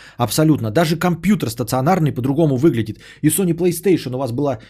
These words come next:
чёрная прошка, блядь, а стоит какая-нибудь белая прошка. Был джойстик красный, а стал синий. Вот вплоть до таких мелочей. Вы оказались в другом городе.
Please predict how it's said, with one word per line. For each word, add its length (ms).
чёрная 440
прошка, 340
блядь, 180
а 60
стоит 240
какая-нибудь 380
белая 400
прошка. 320
Был 180
джойстик 400
красный, 420
а 60
стал 240
синий. 560
Вот 160
вплоть 260
до 100
таких 280
мелочей. 360
Вы 100
оказались 280
в 40
другом 280
городе. 360